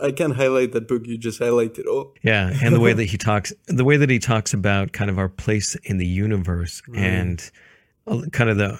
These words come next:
Speaker 2: I guess some people would almost call it metaphysical things, you know, of, you know, the idea of change, you know, that we, you know, he understands that when we eat food, that it changes for us to get nourishment and
Speaker 1: Mm.
Speaker 2: that we're always constantly going through change.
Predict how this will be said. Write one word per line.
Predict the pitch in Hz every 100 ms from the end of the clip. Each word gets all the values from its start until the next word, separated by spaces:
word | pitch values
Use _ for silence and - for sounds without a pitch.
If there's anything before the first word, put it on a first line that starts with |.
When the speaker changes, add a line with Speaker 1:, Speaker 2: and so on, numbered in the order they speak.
| -
Speaker 2:
I | 101 95
guess | 92 98
some | 156
people | 101 98
would |
almost | 98 95 -
call | 92
it | 90
metaphysical | 95 92 87 101 95 90 92
things, | - 87 85 -
you | 95
know, | 90
of, | 92 90 90 - - _ _ -
you | 98
know, | 90
the | 90 95
idea | 92 92 90 95
of | 92
change, | - 156 123 90 87 -
you | -
know, | 90
that | 95
we, | 95 92 92 - -
you | 98
know, |
he | 95 107
understands | 98 92 95 92 92
that | 92 90
when | 92
we | 92 98
eat |
food, | - 143 117
that | 95
it | 95
changes | - 95 95 95
for | -
us | 90 -
to |
get | 101
nourishment | 104 139 107 90 117 120 117
and | 110
Speaker 1:
Mm. | 95
Speaker 2:
that | -
we're | 101
always | 98 95
constantly | 92 - 107 101 101 95
going | 95
through | - 95
change. | - 92 90 -